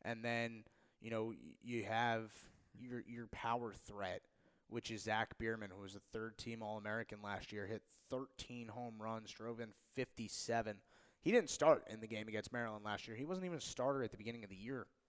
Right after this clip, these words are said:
last year for Coastal. So, you know, that's what they're excited about. Talking about the pitching staff,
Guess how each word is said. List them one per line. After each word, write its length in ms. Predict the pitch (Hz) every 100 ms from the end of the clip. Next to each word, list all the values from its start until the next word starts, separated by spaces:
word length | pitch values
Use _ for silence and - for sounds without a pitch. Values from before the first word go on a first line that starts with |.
| -
last 260 | 69 -
year 100 | 101 101 -
for 280 | 107 98 - - - -
Coastal. 440 | - 113 - 95
So, 260 | - 101 98 - - - -
you 80 | 107
know, 100 | 107
that's 280 | 113 -
what 160 | 123 110 -
they're 220 | 120 113 110
excited 440 | - 113 110 107
about. 360 | 104 107 110 - - - _ -
Talking 300 | - 226 240
about 180 | 233 214
the 60 | -
pitching 500 | - 202 214 196 151
staff, 480 | - 104 95 95